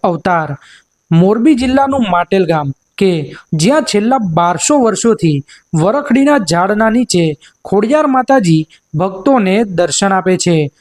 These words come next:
માટેલમાં ઊંચી ભેખડ ઉપર વરખડીના ઝાડના નીચે ખોડિયાર માતાજીનું ભવ્ય મંદિર આવેલું છે. મંદિરમાં માતાજીના બે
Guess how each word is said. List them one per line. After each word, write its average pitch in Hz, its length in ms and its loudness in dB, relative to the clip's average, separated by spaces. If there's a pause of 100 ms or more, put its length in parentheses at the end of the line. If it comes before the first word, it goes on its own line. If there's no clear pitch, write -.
(260)
માટેલમાં 277 680 2 (100)
ઊંચી 226 360 2
ભેખડ 208 420 -2
ઉપર 202 380 0 (380)
વરખડીના 277 760 0
ઝાડના 180 460 0
નીચે 226 340 0 (380)
ખોડિયાર 254 460 0
માતાજીનું 233 680 2 (320)
ભવ્ય 247 420 0
મંદિર 220 460 2
આવેલું 190 500 0
છે. 180 200 0 (480)
મંદિરમાં 202 720 0 (240)
માતાજીના 269 800 2
બે 180 120 2